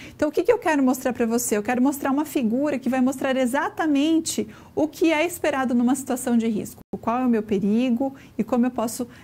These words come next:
melhorar essa situação. Vamos dar uma olhada na figura pra você entender. "Ó, analise comigo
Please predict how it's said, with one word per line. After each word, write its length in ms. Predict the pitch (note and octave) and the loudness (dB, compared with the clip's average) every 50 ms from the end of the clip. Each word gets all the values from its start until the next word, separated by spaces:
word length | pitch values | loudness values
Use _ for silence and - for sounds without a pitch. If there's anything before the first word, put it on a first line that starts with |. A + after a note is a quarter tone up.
| - - | -4 0
melhorar 500 | - A3 B3 B3+ B3 A#3+ A#3 A3 G#3 F#3+ | 2 2 4 4 2 0 0 0 0 0
essa 180 | A3+ A#3 - A#3+ | -2 -2 -2 -2
situação. 520 | A#3+ - A3+ - A3+ A#3 A#3 - - - G3+ | -2 -4 -4 -2 -4 -4 -4 -6 -8 -6 -2
Vamos 220 | F#3 A#3+ B3 C#4+ | 0 0 2 2
dar 100 | D#4 D#4 | 2 2
uma 100 | D4+ D4 | 0 0
olhada 220 | C#4 C4 B3 A#3+ | 0 0 0 0
na 100 | A#3 A#3+ | 0 0
figura 320 | A#3+ - B3 G#3+ G#3 A3 A3 | 0 -2 -2 -2 0 -2 -2
pra 140 | G#3+ - A3 | -2 -2 -2
você 240 | G#3 A3+ A3+ - | -2 -2 0 2
entender. 520 | A#3+ A#3 A#3 B3+ C#4 D4 C#4 B3+ - - - - - - - - - - - - - - | 2 2 2 2 2 0 0 0 -2 -6 -10 -16 -18 -20 -20 -20 -20 -20 -20 -20 -18 -8
"Ó, 340 | - - A#3 A#3 G3 - A#3 - - - - - - - - - - - - - - - - - - - - - - - - | -2 0 0 0 0 -2 -6 -12 -20 -20 -20 -20 -20 -20 -20 -20 -20 -20 -20 -20 -20 -20 -20 -20 -20 -20 -20 -20 -20 -8 -2
analise 500 | - A#3+ A#3 A3+ A3+ B3 D4+ E4+ F4 G4 | 2 2 4 4 4 4 4 4 2 2
comigo 720 | F4 - D#4 B3+ A3+ A#3+ C4 D4+ D#4+ D4+ A3+ G3 - - | 2 2 2 4 4 4 4 4 2 0 0 0 0 -4